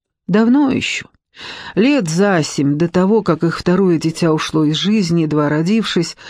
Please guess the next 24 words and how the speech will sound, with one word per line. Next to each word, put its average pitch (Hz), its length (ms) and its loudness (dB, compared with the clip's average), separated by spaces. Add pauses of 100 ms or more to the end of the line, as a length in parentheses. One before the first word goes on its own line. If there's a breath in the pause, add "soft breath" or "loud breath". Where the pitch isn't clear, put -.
(280 loud breath)
она 190 240 2
точно 175 380 0
так 180 260 0
же 165 120 0
уехала, 170 520 0
бросила 165 480 0
его 156 180 0
на 160 120 0
произвол 175 460 0
судьбы. 170 580 0 (640 loud breath)
Тогда 220 300 2
он 220 100 4
вел 220 200 4
себя 185 280 0
как 185 180 2
безумный, 202 460 2
как 156 200 -2
ребенок, 185 600 0
читал 196 340 0
ее 185 220 2
письма 185 500 0
из-за 165 200 -2
границы 175 580 0
и 156 260 0